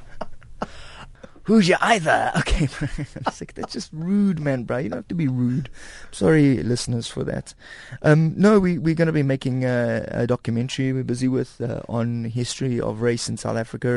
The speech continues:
and how it affects us all, um, and politics, and, you know, looking at, we're gonna, we're gonna go to Nkandla and buy, and buy stuff, buy stuff from the, from Mark Kamalo's tuck shop. We're gonna go there. We're gonna do it.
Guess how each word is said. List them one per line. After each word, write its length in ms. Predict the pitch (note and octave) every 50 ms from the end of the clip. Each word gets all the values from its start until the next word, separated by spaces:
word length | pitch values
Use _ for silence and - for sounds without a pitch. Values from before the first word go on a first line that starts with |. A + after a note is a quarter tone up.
| A#2+ A2+
and 120 | A#2 C3 -
how 120 | A#2+ A#2+
it 80 | B2 -
affects 360 | - - B2 - - - B2+
us 180 | C3 - -
all, 260 | A#2+ A#2+ C#3 F#3+ G#3 - - - - - - - - - - -
um, 300 | - C3 A#2+ A2+ G#2+ -
and 200 | - C3 A#2+ A2+ - - - _ - -
politics, 560 | - C3 C3 B2+ - - C3+ - - - A2
and, 100 | A2 A2+
you 80 | B2
know, 140 | A#2+ B2 B2
looking 320 | A#2 A#2 - - A#2 A2+ A2+
at, 120 | - -
we're 120 | - B2
gonna, 240 | A#2+ B2+ B2 B2+ F#2
we're 80 | G2 C#3
gonna 200 | D3+ F#3+ G3 G3
go 200 | F#3+ G#3 A3+ A3+
to 100 | - G#3+
Nkandla 600 | G#3 F#3 - - G3+ G#3 G3 F#3+ G3 F#3+ F#3+ F3 -
and 240 | - F3 E3+ E3 D3
buy, 280 | E3 F3 F3 E3+ - - -
and 220 | - D#3+ D#3+ D3 C3+
buy 180 | D3+ E3 E3+
stuff, 400 | E3+ - - F3+ D#3 - - - _ _ _ - - -
buy 200 | - D#3 D#3+ E3+
stuff 340 | - - E3 D3 C#3 -
from 300 | - D3 D3 C#3+ C#3 C#3
the, 260 | C#3 C#3 C#3 C#3 C3 - -
from 280 | D3 D3 C#3 C#3 C3+ B2+
Mark 220 | B2+ B2+ C3 B2+ -
Kamalo's 540 | D3+ C3 B2+ A#2+ A#2+ B2 A#2+ A2+ A2 A2
tuck 240 | - - C#3 - -
shop. 280 | - - - - _ -
We're 80 | - -
gonna 200 | B2 B2 A2+ A#2
go 280 | G#2+ C#3 D#3 E3+ E3+
there. 220 | D3 D#3+ D#3 D3+ D3
We're 60 | C3+
gonna 200 | A#2 A#2 G#2 G#2+
do 240 | G2 G2+ C#3 C#3 C3
it. 160 | B2+ -